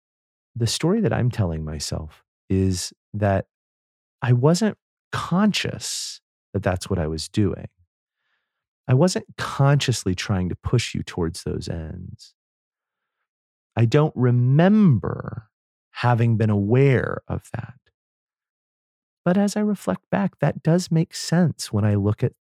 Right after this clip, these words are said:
those events." So notice here that I'm also trying to validate the fact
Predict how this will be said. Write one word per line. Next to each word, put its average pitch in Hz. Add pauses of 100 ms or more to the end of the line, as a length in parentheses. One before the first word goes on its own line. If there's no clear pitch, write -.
those 92
events." - (640)
So 131
notice 143
here 110
that 98 (280)
I'm 107
also 120
trying 104
to -
validate 104 (140)
the 92
fact 87